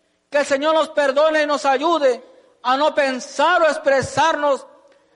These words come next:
de esa manera. Es que vemos nosotros insignificante.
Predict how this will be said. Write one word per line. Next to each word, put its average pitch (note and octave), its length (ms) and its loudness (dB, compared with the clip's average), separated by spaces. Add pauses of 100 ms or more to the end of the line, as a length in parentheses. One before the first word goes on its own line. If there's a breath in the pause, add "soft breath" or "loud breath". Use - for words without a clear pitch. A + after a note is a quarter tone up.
(100)
de C4 360 2
esa D4+ 240 -4
manera. C#4+ 540 -2 (1800)
Es - 120 -16
que B3+ 120 0
vemos E4+ 380 2
nosotros E4 680 0
insignificante. D4 1160 -4